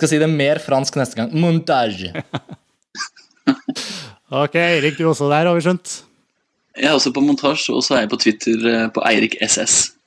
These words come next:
Speaker 3: To S-er.
Speaker 2: Nettopp. Og jeg er også på Twitter, eh, Twitter, eh, det er, eh, dot com slash snortsen, eh, brukernavnet mitt.
Speaker 1: Ja, skulle, var det ikke en episode hvor du sa at du kom til å skulle forklare brukernavnet?
Speaker 2: Ja,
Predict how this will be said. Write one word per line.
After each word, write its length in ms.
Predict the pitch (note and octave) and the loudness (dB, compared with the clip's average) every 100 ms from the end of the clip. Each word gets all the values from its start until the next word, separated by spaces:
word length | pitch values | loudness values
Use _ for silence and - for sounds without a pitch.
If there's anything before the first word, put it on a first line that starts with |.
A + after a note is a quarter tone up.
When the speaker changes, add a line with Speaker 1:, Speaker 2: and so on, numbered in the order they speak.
| - | -6
Speaker 3:
To 160 | - A#2 | 0 2
S-er. 300 | - - G#2+ - - - | 0 -2 -8 -14 -20 -18
Speaker 2:
Nettopp. 320 | A2 G#2+ A#2 - _ - _ _ _ _ | -12 -10 -12 -16 _ -20 _ _ _ _
Og 60 | C#3+ | 2
jeg 160 | D3 | 4
er 60 | D#3 | 2
også 240 | B2+ - A#2 | 0 -2 -2
på 100 | C#3+ | 0
Twitter, 420 | D3+ - C#3+ D#3+ E3+ | -2 -2 0 2 2
eh, 200 | D#3+ D#3+ | 2 0
Twitter, 380 | D#3+ - C3+ C#3 | -2 -2 0 0
eh, 400 | C#3+ C#3+ C#3+ C#3 | 0 0 -2 0
det 100 | C#3 | 0
er, 280 | C#3+ C#3 C#3 | 0 0 -2
eh, 500 | C3+ C#3 C3 B2+ - - | -2 -2 -2 -6 -10 -8
dot 140 | C#3+ - | -8 -2
com 120 | C#3+ | 0
slash 360 | D3 C#3+ - - - | 0 -2 -2 -6 -4
snortsen, 760 | - - D3+ B2+ - - F#3 E3+ | -2 2 4 4 0 -2 -2 -2
eh, 120 | D#3+ D3+ | -6 -6
brukernavnet 360 | D3 B2+ B2 F3 | -4 -2 -4 -6
mitt. 100 | - _ _ _ _ _ _ _ _ _ - | -10 _ _ _ _ _ _ _ _ _ -4
Speaker 1:
Ja, 120 | B2 | -4
skulle, 220 | - F3 | 0 2
var 140 | E3 E3+ F#3 | 2 2 2
det 80 | F3+ | 2
ikke 80 | G#3+ | 2
en 60 | |
episode 240 | A3+ A#3 E3+ | 2 2 2
hvor 80 | E3+ | 2
du 60 | |
sa 120 | F3+ | 0
at 60 | D3+ | -2
du 60 | D#3 | -2
kom 240 | - C3+ | 0 0
til 120 | - | -2
å 40 | B2 | -4
skulle 180 | C#3 C3 | -2 -2
forklare 480 | D3+ C#3+ A2 A#2 B2+ | -2 0 2 2 2
brukernavnet? 540 | C3 A2+ A2 A2+ A#2+ - _ _ _ - | 0 -2 -2 -2 -4 -10 _ _ _ -2
Speaker 2:
Ja, 360 | B2 C3+ D3+ | 2 2 2